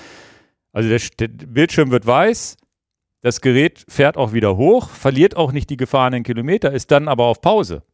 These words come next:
Und ich bin dann weitergefahren, hab dann später erst gemerkt, oh, das Ding ist ja auf Pause. Ich hab's gar nicht gemerkt, wie der abgestürzt ist. Das hab ich erst beim zweiten, dritten Mal gest-, gemerkt.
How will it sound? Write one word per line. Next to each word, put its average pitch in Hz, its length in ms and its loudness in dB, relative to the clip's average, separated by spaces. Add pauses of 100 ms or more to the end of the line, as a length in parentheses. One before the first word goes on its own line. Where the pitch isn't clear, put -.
(640)
Und 98 80 -12
ich 90 100 -12
bin 107 100 -2
dann 95 160 -2
weitergefahren, 127 640 0
hab 117 140 -4
dann 107 540 -8 (100)
später - 380 -2
erst 104 160 0
gemerkt, 110 180 -6
oh, 120 100 0
das 95 200 -4
Ding 131 160 -6
ist 107 100 -8
ja 87 60 -4
auf 82 100 -8
Pause. 80 240 -8
Ich 85 60 -10
hab's - 160 -16
gar 92 140 0
nicht 85 120 -14
gemerkt, 107 300 -6
wie 90 80 -12
der 85 100 -4
abgestürzt - 400 -12
ist. - 80 -12
Das 98 60 -2
hab - 40 -2
ich 92 60 -8
erst 101 160 -6
beim 90 140 -8
zweiten, 101 280 -4
dritten 92 240 -10
Mal 120 200 -2
gest-, 131 440 -12
gemerkt. 120 440 -2